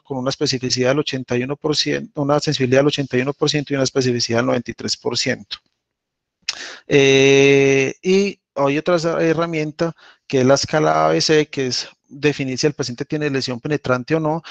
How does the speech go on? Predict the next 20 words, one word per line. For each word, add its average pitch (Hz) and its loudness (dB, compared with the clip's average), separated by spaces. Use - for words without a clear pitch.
si - -4
hay 139 6
alteración 139 2
hemodinámica 143 -4
medido 135 -2
por 139 -6
la 131 2
presión 123 -4
arterial 135 -2
sistólica 143 -2
y 127 2
la 123 0
frecuencia 127 -2
cardíaca, 160 2
y 147 2
si 127 0
tiene 123 -4
un 135 -6
fas 139 0
positivo. 139 -2